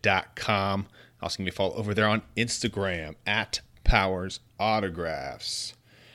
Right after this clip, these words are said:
This is a question that I get hit up with all the time in, uh,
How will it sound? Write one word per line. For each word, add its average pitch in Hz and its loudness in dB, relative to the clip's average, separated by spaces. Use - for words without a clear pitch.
This 254 10
is 196 6
a 170 4
question 160 2
that 113 0
I 143 2
get 117 0
hit 110 -2
up 104 0
with 98 -4
all 101 -2
the 98 -6
time 98 -2
in, 90 -4
uh, 73 -10